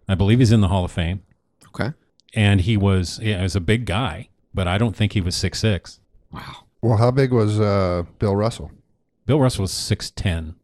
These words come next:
Speaker 3: Yeah, so he's pretty big.
Speaker 1: Yeah, so he was slight compared to Wilt.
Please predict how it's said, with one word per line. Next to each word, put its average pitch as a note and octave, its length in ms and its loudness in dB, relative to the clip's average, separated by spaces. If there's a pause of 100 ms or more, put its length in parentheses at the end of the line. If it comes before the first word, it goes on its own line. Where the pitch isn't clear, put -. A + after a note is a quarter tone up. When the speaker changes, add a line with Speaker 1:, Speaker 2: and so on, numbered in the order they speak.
(120)
Speaker 3:
Yeah, E2 240 -4 (360)
so - 140 -8
he's A#2+ 120 -4
pretty - 220 -12
big. C#2+ 220 -16 (300)
Speaker 1:
Yeah, F2+ 220 -4 (220)
so F#2+ 280 0 (240)
he - 440 0
was A2 180 6
slight G2 440 -4 (260)
compared F#2 540 -2 (180)
to G#2 120 4
Wilt. F2 380 0